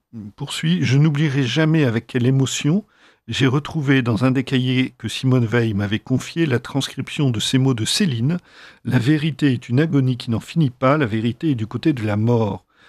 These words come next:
Ce qui montre, une fois de plus, que les êtres les plus dissemblables partagent au sommet de leurs pensées les mêmes illuminations, dont la source est en Dieu et dans la partie divine de l'homme.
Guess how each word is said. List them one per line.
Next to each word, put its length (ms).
Ce 200
qui 240
montre, 540
une 120
fois 220
de 80
plus, 540
que 260
les 300
êtres 220
les 80
plus 200
dissemblables 680
partagent 640
au 80
sommet 360
de 80
leurs 180
pensées 460
les 80
mêmes 240
illuminations, 920
dont 100
la 120
source 440
est 180
en 100
Dieu 340
et 220
dans 160
la 100
partie 340
divine 480
de 80
l'homme. 420